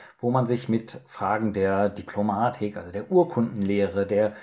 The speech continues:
Schriftenlehre, der Paläographie, äh, und ähnlichen Dingen beschäftigt. Sie sehen also, dass unser Angebot sehr breit aufgestellt ist und ich kann Sie nur dazu ermuntern, auch diese Breite tatsächlich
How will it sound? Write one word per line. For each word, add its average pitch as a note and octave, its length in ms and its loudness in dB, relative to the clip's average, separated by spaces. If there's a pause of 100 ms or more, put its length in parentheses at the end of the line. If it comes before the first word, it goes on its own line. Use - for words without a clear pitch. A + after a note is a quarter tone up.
(140)
Schriftenlehre, A#2+ 640 2
der G2+ 80 4
Paläographie, G#2 1040 -2 (460)
äh, B2+ 180 4
und B2+ 340 0
ähnlichen A2+ 560 4
Dingen G2+ 380 0 (240)
beschäftigt. - 680 2 (1600)
Sie E3+ 200 6
sehen G3 280 8
also, F3+ 240 6
dass D#3 260 6
unser D3+ 280 4
Angebot C#3 460 4
sehr A#2 140 6
breit G2 400 2
aufgestellt F3 760 4
ist D3 200 -6
und C3+ 120 -4
ich - 100 -10
kann C#3+ 200 0
Sie A#2+ 100 0
nur C3 540 6
dazu - 260 -2
ermuntern, E3 640 4
auch - 180 -8
diese A2+ 220 -4
Breite A2 500 2
tatsächlich A2 680 -6